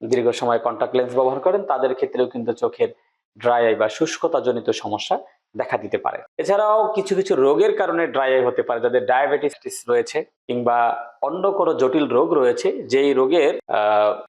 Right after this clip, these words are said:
পার্শ্ব প্রতিক্রিয়া বা রোগের, আহ, সাথে সাথে মূল রোগের পাশাপাশি ড্রাই আইকে সে ডেভেলপ করে।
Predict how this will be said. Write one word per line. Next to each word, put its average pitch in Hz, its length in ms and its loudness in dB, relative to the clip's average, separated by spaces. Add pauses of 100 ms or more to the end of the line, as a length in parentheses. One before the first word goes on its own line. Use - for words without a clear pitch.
পার্শ্ব 170 260 -4
প্রতিক্রিয়া 127 640 0 (440)
বা 113 300 0
রোগের, 139 640 0 (420)
আহ, 55 140 -2 (200)
সাথে 160 300 -4
সাথে 165 580 -2 (500)
মূল 139 280 2
রোগের 165 220 2
পাশাপাশি 147 600 -4
ড্রাই 123 300 2
আইকে 123 320 0
সে 175 260 0
ডেভেলপ 104 440 -2
করে। - 140 -2